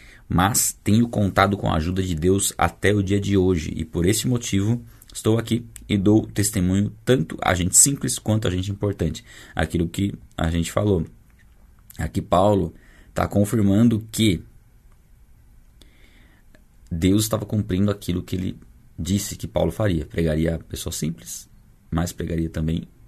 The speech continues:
a reis. E ele entende que Deus preservou ele pra ter esse momento. E sabia, e aqui Paulo já sabia que ele iria pra Roma, porque Deus já tinha falado, né? É uma questão de tempo.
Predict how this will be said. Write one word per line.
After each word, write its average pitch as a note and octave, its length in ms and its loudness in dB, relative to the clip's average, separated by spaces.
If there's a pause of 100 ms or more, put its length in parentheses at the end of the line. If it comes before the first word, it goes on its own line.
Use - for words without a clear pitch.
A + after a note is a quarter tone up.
(300)
a F2+ 100 -2
reis. F2 520 -2 (560)
E G2+ 440 2
ele G2 120 2
entende F#2+ 300 2
que - 80 -8
Deus G#2 220 2
preservou A2 520 4
ele G#2+ 120 4
pra A#2 160 -2
ter G#2 120 -2
esse G#2 160 -2
momento. A#2 400 0
E - 40 -4
sabia, A2 380 2
e B2+ 100 4
aqui C3+ 180 -2
Paulo D3+ 200 4
já G#3 60 2
sabia E3 400 2
que - 100 -4
ele F2 80 0
iria E2+ 160 -2
pra D#2 160 -2
Roma, G2 200 0
porque G2+ 260 -4
Deus G2+ 240 0
já G2+ 80 -6
tinha - 160 -8
falado, F2 440 -8
né? G#2 160 -4
É - 80 -4
uma - 100 -4
questão G2+ 200 -4
de A2 100 0
tempo. - 300 -10